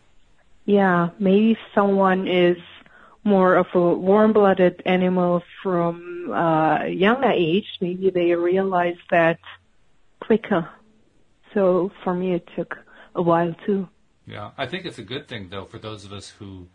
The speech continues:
Speaker 2: have taken a while, because once we start to recognize it and to leverage it, to take advantage of it,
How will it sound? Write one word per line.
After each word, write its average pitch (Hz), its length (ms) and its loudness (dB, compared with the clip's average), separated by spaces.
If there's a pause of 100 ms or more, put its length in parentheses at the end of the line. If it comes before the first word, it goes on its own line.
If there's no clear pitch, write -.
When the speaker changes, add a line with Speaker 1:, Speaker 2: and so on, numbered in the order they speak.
(180)
Speaker 2:
have 110 160 -20
taken 110 280 -14
a 90 60 -14
while, 101 340 -10
because 95 600 -16 (520)
once 127 340 -12
we 120 100 -14
start 107 480 -14 (240)
to 95 320 -20
recognize 107 720 -14
it 80 200 -20 (360)
and 92 520 -16 (140)
to 92 400 -18
leverage 104 440 -14
it, 80 140 -18
to - 60 -20
take 104 220 -20
advantage 95 480 -18
of 82 180 -18
it, 82 180 -20